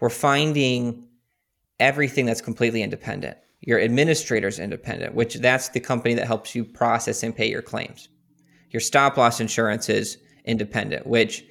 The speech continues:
stop loss insurance says if your claims go over X, they're gonna cover the excess risk, okay? And then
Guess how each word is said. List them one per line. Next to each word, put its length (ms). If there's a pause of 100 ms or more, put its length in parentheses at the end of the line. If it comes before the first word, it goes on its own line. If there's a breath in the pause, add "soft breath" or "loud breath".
(400 soft breath)
stop 320
loss 180
insurance 360
says 180
if 160
your 120
claims 380
go 200
over 200
X, 460
they're 220
gonna 140
cover 300
the 120
excess 460
risk, 380 (240)
okay? 360 (260 loud breath)
And 160
then 320